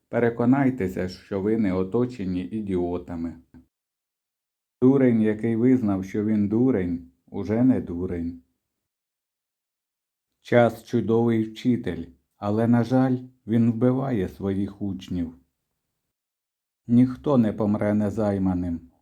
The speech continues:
життя зачепить кожного. Треба любити життя більше, ніж його сенс.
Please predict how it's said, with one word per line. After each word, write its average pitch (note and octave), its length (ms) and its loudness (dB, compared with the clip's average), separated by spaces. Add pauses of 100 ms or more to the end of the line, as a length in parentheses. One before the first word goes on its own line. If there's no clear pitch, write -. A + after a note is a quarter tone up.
(140)
життя G#2+ 440 0
зачепить F#2+ 640 -2
кожного. F2 800 -6 (1800)
Треба A#2 420 0
любити B2 520 2
життя A2+ 420 -2
більше, G#2+ 720 -4 (200)
ніж G#2 340 -2
його G#2 340 0
сенс. F#2 680 -2